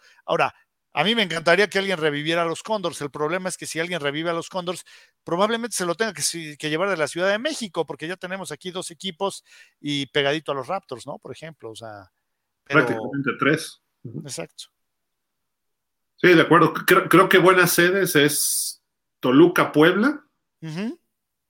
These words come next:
Speaker 2: Y a lo mejor habría que pensar en otra en el norte, ¿no? A lo mejor Tampico, por allá en Tamaulipas, porque, pues, ahí hay buen fútbol también, ¿no,
Speaker 1: Ujú.
Speaker 2: Santi? Hay universidades, hay,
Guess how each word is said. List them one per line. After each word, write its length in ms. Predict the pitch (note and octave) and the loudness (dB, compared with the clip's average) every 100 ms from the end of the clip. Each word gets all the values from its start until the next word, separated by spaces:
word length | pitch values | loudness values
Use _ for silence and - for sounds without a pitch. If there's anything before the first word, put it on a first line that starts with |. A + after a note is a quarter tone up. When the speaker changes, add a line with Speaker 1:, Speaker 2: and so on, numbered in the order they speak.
| _ | _
Speaker 2:
Y 420 | C3 B2+ B2 B2+ | -2 0 2 2
a 80 | B2 | 2
lo 120 | C3 | 2
mejor 280 | C3+ C#3 E3+ | 2 4 6
habría 280 | E3+ E3 F3 | 8 6 6
que 120 | F3+ | 2
pensar 580 | - D3+ C#3 - D#3+ E3+ | 2 2 4 4 6 6
en 160 | D#3 D#3 | 6 4
otra 240 | E3+ F3 | 4 4
en 120 | D3 | 4
el 280 | B2 A#2+ B2 | 2 0 -2
norte, 540 | C#3 G3 E3+ - A2+ A#2 | 2 2 2 0 -4 -2
¿no? 340 | D#3+ D3+ B2 | -2 0 0
A 80 | A#2 | 0
lo 120 | A#2 | -2
mejor 380 | A#2+ - E3 E3 | -4 2 2 4
Tampico, 840 | B2 A#2+ A#2 D#3+ F3 - D#3+ D#3+ | 2 0 0 0 0 2 4 4
por 160 | D#3+ A#2+ | 6 4
allá 320 | A2+ C3+ D#3 | 4 4 4
en 100 | D#3+ | 2
Tamaulipas, 800 | A#2+ A2 A2+ B2+ D#3+ D#3+ F#3 G#3 | 0 0 2 6 6 6 2 2
porque, 480 | A#2+ A2+ A#2 A#2 G#2+ - - - _ | 2 0 2 2 0 -6 -20 -20 _
pues, 200 | - B2 | -4 0
ahí 120 | C3+ G#3+ | 6 8
hay 140 | C#4+ | 8
buen 200 | G#3+ G#3 | 8 6
fútbol 380 | F#3+ C#3+ A#3+ C4+ | 6 8 6 6
también, 380 | C3+ D3+ C4+ A3+ | 4 6 6 4
¿no, 80 | |
Speaker 1:
Ujú. 80 | G#3+ | 4
Speaker 2:
Santi? 320 | - F#3+ G#3+ | 2 0 0
Hay 160 | F#3+ F3 | 0 2
universidades, 960 | E3 A2+ A2 - A#2+ C3 F3 F3 D3+ C#3+ | 2 2 0 -2 0 4 6 6 6 6
hay, 400 | C#3+ D3 C3+ | 6 6 4